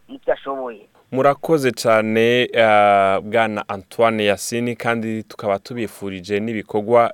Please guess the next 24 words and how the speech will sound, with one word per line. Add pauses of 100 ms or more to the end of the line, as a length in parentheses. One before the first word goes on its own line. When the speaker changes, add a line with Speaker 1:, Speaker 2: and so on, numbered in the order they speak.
Speaker 2:
vyiza (360)
ngaho
muri
kominote (280)
yanyu
y'abatwa.
Ariko
ntiwogenda
ntakubajije,
mwebwe
nk'abatwa (400)
ngaho
muri
iki
gihe
turiko (240)
isi
yose
imerereje
canke
isi
yose
ihanzwe (260)
n'ikiza